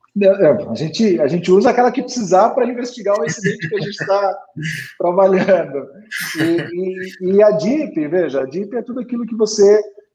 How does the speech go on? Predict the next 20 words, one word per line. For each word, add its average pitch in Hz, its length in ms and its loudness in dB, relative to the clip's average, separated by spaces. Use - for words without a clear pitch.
por 196 100 2
exemplo, 165 160 -2
você - 80 -10
precisa - 180 -2
se 185 60 2
autenticar 175 600 2
no 175 80 -8
seu 170 180 -8
Internet 165 380 -12
Banking. 131 320 -8
Então, 139 240 -4
tudo 156 180 -8
aquilo 151 260 -2
que 156 120 -2
é 147 100 2
fornecido 147 540 -2
dentro 156 280 -6
da 143 100 2
tua 147 160 0
sessão, 175 580 0